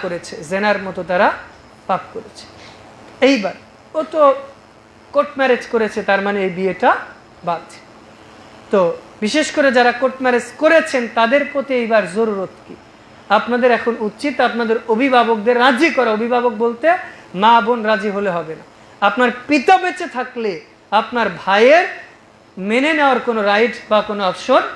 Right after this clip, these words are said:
নাই। যদি পিতা মেনে নেয়, তাহলে আপনার পিতা যদি বলে, "আচ্ছা, তোমাদের বিয়ে মেনে নিলাম", বাস,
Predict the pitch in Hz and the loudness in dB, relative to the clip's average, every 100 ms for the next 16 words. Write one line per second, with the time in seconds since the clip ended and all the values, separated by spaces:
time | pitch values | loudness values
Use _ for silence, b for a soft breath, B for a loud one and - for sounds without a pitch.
0 | - 185 170 - - - - 285 285 - | -14 -12 -12 -12 -20 -20 -2 0 0 -2
1 | - 339 392 392 370 370 320 277 196 - | 2 4 6 4 2 -2 0 0 -2 -6
2 | - _ - 277 277 254 254 240 - 285 | -20 _ 0 2 0 -2 -4 -8 -4 2
3 | 320 294 269 247 226 226 214 - - - | 2 0 -4 -2 -2 -2 -4 -6 -18 -20
4 | - 247 240 226 190 214 196 196 180 190 | -8 -2 0 0 0 -2 -2 -4 -4 -4
5 | 311 440 330 - | -4 -4 -4 -8